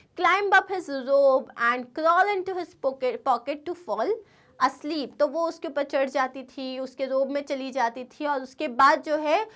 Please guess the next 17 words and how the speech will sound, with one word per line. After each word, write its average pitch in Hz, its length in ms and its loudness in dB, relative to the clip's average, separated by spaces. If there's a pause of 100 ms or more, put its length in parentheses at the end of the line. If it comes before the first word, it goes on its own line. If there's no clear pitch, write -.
(160)
उसकी 285 200 -8
पॉकेट 247 320 -4
में 247 80 -6
जाके 240 280 -4
सो 254 180 -4
जाती 202 320 -6
थी। - 300 -20 (440)
When 415 140 2
the 453 280 2
narrator 392 420 -2
used 392 120 -10
to 349 140 -4
do 392 100 -2
his 370 140 -6 (140)
homework, 277 500 -2 (440)
his 233 340 -6
red 262 240 2